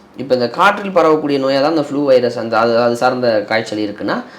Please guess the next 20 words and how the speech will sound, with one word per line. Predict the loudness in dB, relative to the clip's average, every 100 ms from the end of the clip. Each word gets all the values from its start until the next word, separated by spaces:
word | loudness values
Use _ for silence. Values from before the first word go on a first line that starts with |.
| -16 -2
அதோட | 2 2
தீவிரத்தன்மை | 2 0 0 0 0 2 2
எவ்வளவா | 2 2 2
இருக்கு? | 0 0 -2
ஏன்னா, | 0
இப்ப | 0 0
பொதுவா | 0 2 4 4
வந்து | 2 0 0
டாக்டரை | 0 0 -2
பார்க்கறதுக்கு | -2 2 0
முன்னாடியே | 0 -4 -4 -4 -2 0 2 2 0
இன்டர்நெட்டை | -4 -2 -2 -2 0
பார்த்து | 0 -2
இந்த | -4
மருந்து | -2 -2 -4
போட்டா | -4 -2 -2
போதும்னு | -4 -8 -6
சொல்லிட்டு | -8 -6 -6
வீட்டிலேயே | -6 -2 -2
இருந்துடுறாங்க. | -2 -6 -6 -8 -8